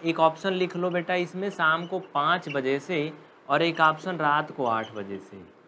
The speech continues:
ये बताओ, इन चारों में से किस टाइम अगर लाइव चलाया जाए तो ज़्यादा से ज़्यादा बच्चे लेके आओगे आप लोग? कमेंट करके बताना और इस क्लास को शेयर ज़रूर करना।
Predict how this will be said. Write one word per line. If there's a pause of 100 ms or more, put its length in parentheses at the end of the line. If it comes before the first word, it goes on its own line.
(380)
ये
बताओ, (340)
इन
चारों
में
से
किस
टाइम
अगर
लाइव
चलाया
जाए
तो
ज़्यादा
से
ज़्यादा
बच्चे
लेके
आओगे
आप
लोग? (1000)
कमेंट
करके
बताना
और
इस
क्लास
को
शेयर
ज़रूर
करना।